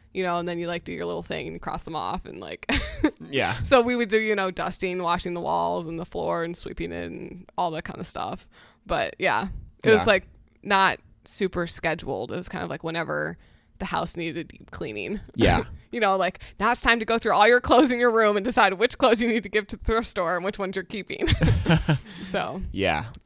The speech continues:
Speaker 1: did
Speaker 2: I
Speaker 1: you guys do that at all?
Speaker 2: Uh, I think clothes weren't a huge deal for us. Like, I felt like for me, I wasn't always thinking about my clothes, like how,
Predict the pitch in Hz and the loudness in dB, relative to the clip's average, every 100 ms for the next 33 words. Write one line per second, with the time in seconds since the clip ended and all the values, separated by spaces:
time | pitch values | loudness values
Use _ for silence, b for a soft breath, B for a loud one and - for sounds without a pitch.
0 | _ - 113 185 180 185 202 196 196 196 | _ -2 0 0 0 -2 -2 -2 -2 -2
1 | 196 208 214 _ _ - 143 143 143 139 | -4 -6 -10 _ _ 2 4 6 4 2
2 | - - 123 175 185 - _ _ _ - | 0 0 0 0 -2 -6 _ _ _ -8
3 | - 156 180 165 113 110 127 135 - 123 | 4 8 8 6 0 -2 0 2 0 -2
4 | - - 127 107 107 107 107 127 120 120 | -2 0 0 -2 0 2 2 4 6 6
5 | - 113 92 - - B B - 104 - | 4 2 0 -2 -12 B B -4 -2 0
6 | 110 110 - - - _ _ _ 123 104 | 2 0 -2 -14 -20 _ _ _ -4 0
7 | 110 110 98 95 95 95 104 90 - _ | 2 2 2 0 0 -2 -2 -4 -8 _
8 | _ _ _ 110 101 104 113 104 113 98 | _ _ _ -4 -2 -2 -4 -2 0 0
9 | 107 - 110 107 107 101 - 92 92 90 | 0 0 4 4 4 -2 0 2 4 2